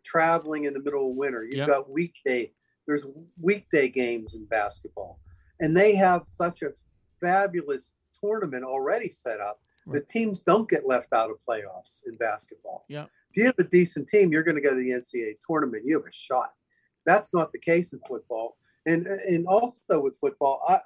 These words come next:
Speaker 1: I don't see how they're gonna do this without a big expansion of the college football playoffs. These other teams would not get into a conference and lose a chance of getting into a playoff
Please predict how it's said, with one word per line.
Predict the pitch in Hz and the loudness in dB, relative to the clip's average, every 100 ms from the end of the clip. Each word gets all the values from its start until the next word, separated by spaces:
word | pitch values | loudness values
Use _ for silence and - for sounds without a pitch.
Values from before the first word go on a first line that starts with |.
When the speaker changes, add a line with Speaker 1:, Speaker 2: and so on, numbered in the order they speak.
| 190 | -2
Speaker 1:
I | |
don't | 226 175 | -4 -6
see | - 143 - | -10 -12 -4
how | 185 | -4
they're | 175 | -4
gonna | 147 127 | -6 -8
do | 147 143 | -6 -6
this | 120 - | -6 -10
without | - 131 110 | -8 -6 -6
a | - - | -10 -4
big | 226 214 | 0 0
expansion | 147 - - - 151 147 - 90 _ _ _ _ - | -2 -6 -14 -4 -2 -2 -6 -20 _ _ _ _ -10
of | 120 _ | -10 _
the | 127 | -8
college | 127 139 123 | 0 2 0
football | - - 120 110 - | -2 -4 -2 -4 0
playoffs. | 120 107 - - _ _ - | 0 -2 -12 -20 _ _ 0
These | 226 | 2
other | 254 233 202 | 4 4 4
teams | 160 - 185 165 - | 0 2 2 0 0
would | 135 | -2
not | 139 160 156 _ | 2 2 0 _
get | 151 156 | -2 0
into | 151 147 117 | 0 -2 -4
a | |
conference | 113 147 139 131 110 - - | -4 -6 -6 -8 -14 -16 -18
and | 123 135 | -10 2
lose | 165 160 156 - _ _ 120 | 4 4 2 -4 _ _ -16
a | |
chance | - 156 147 135 - | -8 -2 -2 -2 -6
of | - | -2
getting | 135 127 | 0 0
into | 127 117 120 110 | -4 -6 -6 -8
a | - - | -8 -2
playoff | 127 104 95 | -2 -2 -8